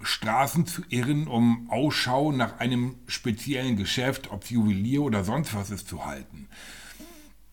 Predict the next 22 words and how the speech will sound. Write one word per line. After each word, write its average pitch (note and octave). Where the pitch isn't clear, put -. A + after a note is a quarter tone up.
Die A2
feste A#2
Adresse G2+
lässt G#2
uns F2+
weiterhin C#3
leichter A#2+
erkennen, A2
wann A#2+
wir D#3
denn A#2+
das -
Ziel -
erreicht F#2+
haben A#2+
und G2+
nicht G#2+
mehr A#2+
versuchen, G#2
suchen G2
zu E2
müssen. -